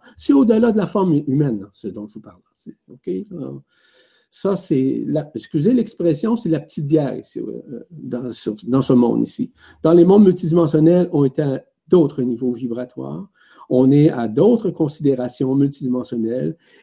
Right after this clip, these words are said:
et rien ne peut affecter la conscience à ce moment-là. Ici, nous sommes affectés dans la conscience. Une journée, ça va bien, le lendemain, ça va pas bien, hein, on est un, un petit peu dans nos émotions. On est beaucoup plus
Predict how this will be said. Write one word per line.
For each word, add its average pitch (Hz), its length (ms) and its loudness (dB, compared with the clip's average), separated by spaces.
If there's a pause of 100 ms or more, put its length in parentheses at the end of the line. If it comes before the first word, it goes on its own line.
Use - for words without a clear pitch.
et 143 320 4
rien 170 300 4
ne 175 120 2
peut - 300 -2
affecter 160 600 0
la 127 120 -4
conscience 127 640 -12
à 120 40 -20
ce - 140 -20
moment-là. 107 460 -10
Ici, 180 340 -4
nous 123 80 -2
sommes 131 220 -4
affectés 147 460 -6
dans 131 100 -10
la 110 100 -10
conscience. - 640 -14 (320)
Une 131 60 2
journée, 131 200 6
ça 139 120 -2
va 120 160 0
bien, 120 280 -2
le 127 120 -2
lendemain, 120 420 -4
ça 120 140 -16
va 123 100 -8
pas 127 140 -4
bien, 123 240 -6 (160)
hein, 147 180 -6
on 123 160 -6
est 69 140 -10
un, 65 120 -16 (300)
un 131 80 4
petit - 160 -2
peu 165 140 4
dans 135 160 4
nos 135 160 6
émotions. 131 460 2
On 143 160 2
est 131 60 6
beaucoup 147 280 2
plus 180 340 2